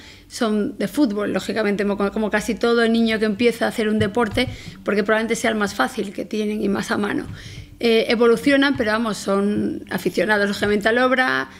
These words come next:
disfrutan con los partidos del Obra y se implican. Y a mí me gustaría eso, que diversificaran todo tipo de deportes, pero Obradoiro, sin duda, en este momento, pues, por,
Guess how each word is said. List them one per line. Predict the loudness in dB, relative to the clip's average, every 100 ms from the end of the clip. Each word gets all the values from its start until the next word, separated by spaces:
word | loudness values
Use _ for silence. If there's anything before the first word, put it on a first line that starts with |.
| -4
disfrutan | -2 0 4 2 2 0 0
con | -2 -2
los | 0
partidos | -2 0 0
del | 2 2
Obra | 2 2 0 -6 -12
y | -8
se | -2
implican. | 0 0 0 0
Y |
a | 0
mí |
me | -2
gustaría | -2 0 0
eso, | 0 -2 -2
que | -2
diversificaran | 2 2 2 -2 0 0 0 0
todo | -4
tipo | -4 0
de | 0
deportes, | 0 -2 -2 -6
pero | -4
Obradoiro, | -2 -2 -2 -2
sin | 0 2
duda, | 2 2 0 -2 -18 -8
en | -4
este | -2 0
momento, | 0 0 0 -2
pues, | -6 -8
por, | -10 -10